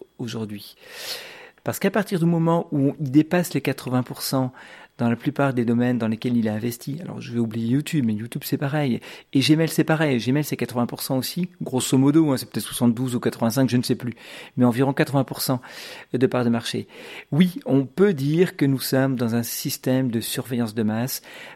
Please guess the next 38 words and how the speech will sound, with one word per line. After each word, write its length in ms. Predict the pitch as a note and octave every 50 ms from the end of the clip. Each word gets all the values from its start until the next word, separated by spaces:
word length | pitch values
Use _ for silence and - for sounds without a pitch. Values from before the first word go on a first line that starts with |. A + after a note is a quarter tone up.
| - -
parce 160 | B2+ - -
que 100 | - C#3
Google, 560 | C3+ A#2+ C3+ B2+ C#3 C#3+ C#3+ C#3+ C3+ B2+ A2 - - - - - - _ _ -
par 140 | C#3 A#2+
le 140 | B2+ C3+ C#3
biais 260 | B2+ B2+ B2+ C3+ C3
du 160 | A#2+ A2 B2 B2+
moteur 320 | C#3 C#3 C3 C#3 C3 B2
de 60 | B2+
recherche, 480 | B2+ B2+ A#2+ - - A#2+ G#2+ G#2+ G2+ G#2+
de 60 | A#2
votre 240 | A#2 C3 - - C#3
téléphone, 680 | - - C3 B2+ G#2 - - - A2 A2 A2 A2 A2
des 140 | G#2+ G#2 B2
vidéos 260 | A2+ B2+ B2+ C3+ B2+
que 60 | B2 A#2
vous 120 | B2+ A#2+
regardez 360 | A2+ B2 A#2+ B2 A#2+ A#2+ B2+
sur 180 | A#2+ - - A#2
YouTube, 460 | A#2 B2 B2 - - B2 A2 G2+ G#2+ G#2 - - - - - - - - - - _ -
de 260 | B2+ A#2+ A2 A2+ B2+
Google 360 | A#2+ C3+ C3 A#2+ C#3 C3 B2+
Analytics, 760 | B2+ B2+ C3 C3 C3 C3+ C3 - - - B2 A#2+ A2+ - - - -
de 200 | B2 A#2+ C#3 C3+
Google 600 | A#2+ C3 C3 B2 C#3+ C3+ C3+ C3+ C3+ C3 - - -
Drive, 600 | - - A#2 A#2 C3+ C3+ C3 B2+ A#2 G2+ G#2 G2 A2+ C#3+ A#3
appelé 220 | - A#2+ - -
aussi 200 | A#2+ A2+ - C#3+
Google 460 | A#2 A2 B2+ B2 A#2+ A#2+ B2+ B2+ A#2+ A2+
Doc, 320 | A#2 A#2+ A#2 A#2 - -
de 160 | C#3 B2+ C#3
Google 300 | A#2+ C#3 C#3+ C3+ D3 C3+
Agenda, 440 | C3+ C3+ A#2+ C3 B2+ A#2+ A#2 A2 G#2+ - _ _ -
tous 120 | B3 A3
ces 400 | - - - D3+ B2 A2+ A2+ A#2
éléments-là, 480 | A#2 A2+ G#2 G#2 G#2 G2+ G#2 A2 B2+ - - - - - - - - - - -
Google 420 | C3 A2+ C3 C3 B2 C3 A#2+ A2 G#2
sait 360 | - - - D#3+ C3 -